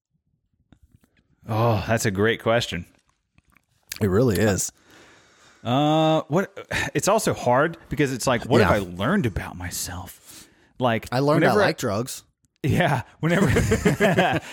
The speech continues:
Speaker 1: whenever I think of, like, the introspection you get from doing drugs, it's not like, it's not like the kind of, 'cause, like, it's introspective.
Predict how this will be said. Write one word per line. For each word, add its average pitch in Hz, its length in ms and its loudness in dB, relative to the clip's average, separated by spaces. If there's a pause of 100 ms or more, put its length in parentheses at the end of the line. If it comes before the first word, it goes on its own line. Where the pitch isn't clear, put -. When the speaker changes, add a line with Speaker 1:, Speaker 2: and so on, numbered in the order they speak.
(140)
Speaker 1:
whenever 180 260 2
I 208 60 2
think 185 160 0
of, 139 140 0
like, 139 200 0
the 127 140 -2
introspection 139 760 -2
you 110 100 -2
get 131 240 -2
from 113 320 -2
doing 113 400 0
drugs, 104 760 0
it's 95 240 -8
not 131 260 0
like, 120 400 -2 (640)
it's - 220 -2
not 160 200 2
like 143 180 0
the 131 100 -2
kind 139 320 0
of, 110 200 -6 (280)
'cause, 156 200 0
like, 131 300 2 (160)
it's - 180 -4 (100)
introspective. 123 840 -2